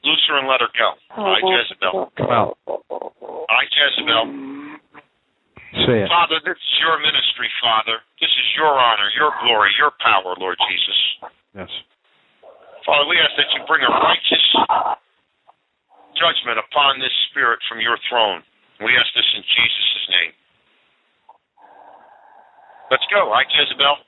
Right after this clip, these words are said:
Speaker 1: You know we have power and authority over you. Now just move.
Speaker 2: Say it. We're
Speaker 1: I,
Speaker 2: seated with Jesus Christ, high above Satan, your master. Now you're going to obey. You're our prisoner. Repeat after Charlie.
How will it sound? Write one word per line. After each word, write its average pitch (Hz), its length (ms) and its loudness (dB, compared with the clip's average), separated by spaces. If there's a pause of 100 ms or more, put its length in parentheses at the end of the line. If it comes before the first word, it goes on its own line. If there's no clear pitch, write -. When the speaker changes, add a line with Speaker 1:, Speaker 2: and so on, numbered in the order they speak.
(2000)
Speaker 1:
You 151 560 -4
know 120 240 4
we 92 240 -14
have 87 160 2
power 92 260 4
and 82 160 -6
authority 98 380 -8
over 71 100 -6
you. 87 140 -6
Now 101 160 2
just 156 240 -2
move. 104 260 -4 (720)
Speaker 2:
Say 135 160 4
it. 117 120 0
We're 131 120 4
Speaker 1:
I, 131 140 4
Speaker 2:
seated 135 220 4
with 117 120 -2
Jesus 117 400 2
Christ, 110 380 2
high 123 220 4
above 113 420 2 (220)
Satan, 110 340 0 (720)
your 120 120 4
master. 113 460 2 (680)
Now 113 60 4
you're 127 160 4
going 135 200 4
to 135 140 2
obey. 107 320 2 (100)
You're 120 220 2
our 123 160 4
prisoner. 107 460 0 (460)
Repeat 135 340 2
after 117 320 2
Charlie. 98 420 2